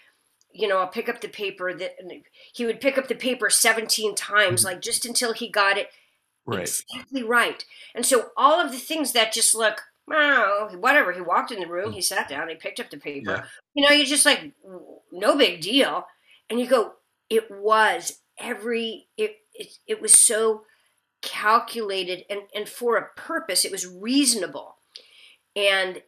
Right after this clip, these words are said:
Speaker 1: and I just always remember standing back and watching him.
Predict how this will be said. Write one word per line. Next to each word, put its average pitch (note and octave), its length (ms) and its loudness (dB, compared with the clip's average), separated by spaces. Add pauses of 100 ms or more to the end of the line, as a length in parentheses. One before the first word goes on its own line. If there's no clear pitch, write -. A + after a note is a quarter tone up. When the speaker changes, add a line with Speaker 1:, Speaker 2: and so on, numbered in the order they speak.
Speaker 1:
and G#3 160 -2
I G3+ 60 0
just A3+ 200 0
always A#3+ 240 2
remember G#3+ 320 2
standing G#3 640 2
back F3+ 460 0
and F3 200 -12
watching D#3+ 760 -4
him. - 340 -16